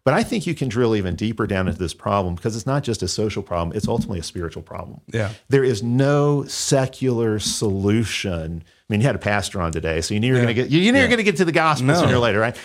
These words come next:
Speaker 1: There is no secular solution to the, the things that ail our society. And so long as we keep looking for secular solutions, political solutions, uh, mental health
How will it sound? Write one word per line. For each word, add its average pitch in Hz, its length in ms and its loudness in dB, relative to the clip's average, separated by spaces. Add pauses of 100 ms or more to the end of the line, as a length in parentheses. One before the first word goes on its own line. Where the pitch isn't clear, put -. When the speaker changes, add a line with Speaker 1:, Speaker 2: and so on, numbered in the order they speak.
(160)
Speaker 1:
There 151 140 4
is 127 100 0
no 147 300 4
secular 131 600 2
solution 98 720 0
to 92 300 -2
the, 87 280 2
the 95 80 -8
things 92 320 -4
that - 120 -4
ail 92 220 0
our 87 240 -4
society. 120 680 -6
And 87 100 -6
so 113 120 -4
long 135 180 -2
as 135 100 -4
we 123 100 -4
keep 107 240 -6
looking 113 420 -2
for 92 420 -4 (300)
secular 127 500 -2
solutions, 113 680 -4
political 117 520 -2
solutions, 110 840 -6 (440)
uh, 82 320 -2
mental 101 360 0
health 101 480 -2